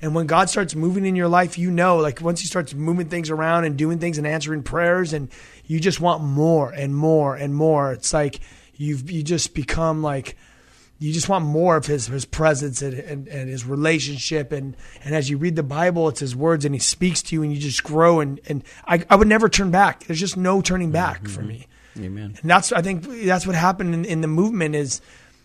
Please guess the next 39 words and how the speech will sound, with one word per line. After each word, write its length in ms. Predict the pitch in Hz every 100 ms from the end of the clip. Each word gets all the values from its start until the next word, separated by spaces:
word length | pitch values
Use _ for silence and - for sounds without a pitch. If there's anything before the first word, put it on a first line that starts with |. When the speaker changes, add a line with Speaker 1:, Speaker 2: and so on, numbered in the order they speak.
| _
Speaker 1:
you 100 | 151
guys 220 | 165 180 160
just 100 | -
started 200 | 180 156
reading 200 | 175 170
the 60 |
Bible 440 | 151 160 165 160 147
for 220 | - 151
face 260 | - 156 120
value 520 | 151 165 170 190 196
and 80 | 156
just 160 | 139 139
expecting. 720 | - - 165 160 - 190 190
And, 220 | 151 131
Speaker 2:
Mm-hmm. 320 | 110 104 110 113 -
Speaker 1:
and 100 | 139
that 120 | 170
was 100 | 160 143
the 80 |
birth 460 | 143 156 160 - - _ - _ _ -
of 160 | - 147
the 80 |
movement 560 | 151 151 151 160 156 104 101
Speaker 2:
Mm-hmm. 120 | 107 104 _ _ _ _ _ _
Speaker 1:
today. 560 | - 139 135 160 - - - _
Speaker 2:
You 140 | - 127
know, 80 | 131
one 140 | 135
of 120 | 131
the 80 | 107
things 320 | 95 123 107
that 120 | 120 104
I 120 | 104
believe 280 | 104 98 95
very 140 | 95
strongly 640 | - - 101 107 92 92
is 220 | 87 87
that, 360 | - 85 82 -
um, 380 | 85 85 82